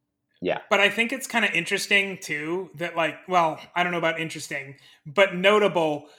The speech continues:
Speaker 2: that, like, it's forty-five minutes of her noticing things are wrong, but, like, that's it.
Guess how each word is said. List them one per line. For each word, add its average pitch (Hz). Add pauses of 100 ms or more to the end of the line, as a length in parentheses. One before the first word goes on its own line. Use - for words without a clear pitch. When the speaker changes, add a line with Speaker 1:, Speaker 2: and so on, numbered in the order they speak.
(140)
Speaker 2:
that, 180
like, 170 (240)
it's 185
forty-five 220
minutes 185
of 180
her 190
noticing 175
things 165
are 165
wrong, 151 (1400)
but, 226
like, 196
that's 196
it. 214